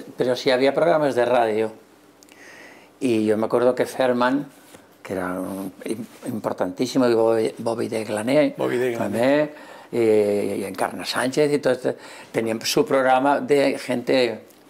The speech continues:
Speaker 2: Que de
Speaker 1: a-,
Speaker 2: millones de personas
Speaker 1: aficionada.
Speaker 2: escuchaban la radio, claro.
Speaker 1: Sí. Y yo, había un programa que se llamaba Conozca usted a sus vecinos, se, se, se llamaba así,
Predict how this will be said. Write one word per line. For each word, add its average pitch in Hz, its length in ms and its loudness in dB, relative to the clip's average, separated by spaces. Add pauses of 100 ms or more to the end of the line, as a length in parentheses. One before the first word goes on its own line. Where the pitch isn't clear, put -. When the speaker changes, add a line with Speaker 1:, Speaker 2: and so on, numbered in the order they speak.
(180)
Speaker 2:
Que - 140 -18
de - 240 -14
Speaker 1:
a-, 127 220 -4
Speaker 2:
millones 135 380 0
de 160 60 0
personas 156 100 -2
Speaker 1:
aficionada. 135 420 4
Speaker 2:
escuchaban 143 380 2
la 123 80 0
radio, 233 260 2
claro. 262 200 2
Speaker 1:
Sí. 143 280 0 (520)
Y 143 160 4
yo, 151 360 6
había 131 220 0
un 135 60 -2
programa 151 320 4
que 156 80 -4
se 151 100 0
llamaba 143 220 0
Conozca 131 320 -2
usted - 180 -4
a - 40 -2
sus 127 180 -6
vecinos, 143 580 0 (520)
se, 110 300 -2
se, - 360 -4 (160)
se - 240 -4
llamaba 120 320 2
así, 156 260 -4